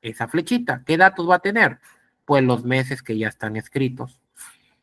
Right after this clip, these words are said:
Puede ser horizontal, puede ser vertical, puedo haber elegido H P, Toshiba, Lenovo, ¿sí?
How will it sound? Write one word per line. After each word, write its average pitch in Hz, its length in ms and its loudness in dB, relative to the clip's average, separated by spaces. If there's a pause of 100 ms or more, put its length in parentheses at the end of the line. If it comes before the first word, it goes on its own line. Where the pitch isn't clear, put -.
(720)
Puede 135 300 8
ser 127 180 0
horizontal, 123 640 4
puede 123 200 2
ser 120 160 0
vertical, 127 460 2
puedo 156 260 8
haber 139 200 6
elegido 131 520 2
H 127 280 2
P, 135 420 -2
Toshiba, 127 460 2
Lenovo, 160 800 2 (480)
¿sí? 190 180 -16